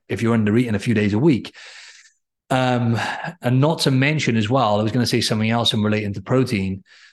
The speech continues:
but yeah, that's just not gonna cut it, right? So that's a big thing I would say there.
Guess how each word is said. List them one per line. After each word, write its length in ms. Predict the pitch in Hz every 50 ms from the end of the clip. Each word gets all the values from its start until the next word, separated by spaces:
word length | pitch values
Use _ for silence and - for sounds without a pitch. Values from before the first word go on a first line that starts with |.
| _ _
but 320 | - 120 113 113 - -
yeah, 140 | 151 131 123
that's 200 | 117 131 143 139
just 220 | - 151 127 - 143
not 160 | 131 113 -
gonna 180 | - 120 113
cut 300 | 113 - 135 156 165 -
it, 120 | - 92 87
right? 280 | 98 101 110 151 208 208 -
So 160 | _ - - 135
that's 200 | 143 160 - -
a 40 |
big 300 | 117 - - 151 156 151
thing 120 | - 143 135
I 80 | 127
would 160 | 123 120 120 -
say 200 | - 131 117 110
there. 400 | 107 107 120 165 214 226 -